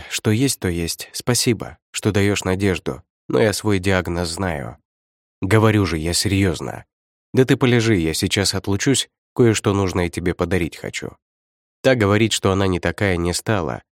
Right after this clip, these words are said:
а лежала, ожидая. У девушки короткая причёска была. Не под мальчика, а каре короткое. Ей очень шло. А после плена у неё ничего не осталось. Вот и хотел приятное сделать.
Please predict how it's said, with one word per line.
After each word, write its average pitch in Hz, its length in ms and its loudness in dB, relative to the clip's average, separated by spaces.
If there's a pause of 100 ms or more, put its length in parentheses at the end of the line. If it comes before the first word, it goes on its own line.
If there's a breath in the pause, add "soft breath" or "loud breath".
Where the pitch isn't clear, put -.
(140)
а 107 80 0
лежала, 123 480 2
ожидая. 78 600 -6 (420)
У 131 100 2
девушки 147 460 4
короткая 127 480 2
причёска 117 500 0
была. 50 380 -8 (400)
Не 101 140 2
под 104 200 2
мальчика, 110 720 -2
а 120 100 0
каре 113 300 2
короткое. - 720 -10 (160)
Ей 98 260 2
очень 90 320 -2
шло. 80 340 -4 (560)
А 110 100 2
после 139 340 2
плена 143 300 4
у 120 80 4
неё 110 260 2
ничего 98 420 2
не 87 140 0
осталось. 82 600 -2 (340)
Вот 147 200 2
и 139 40 2
хотел 127 380 2
приятное 73 600 -2
сделать. 55 480 -10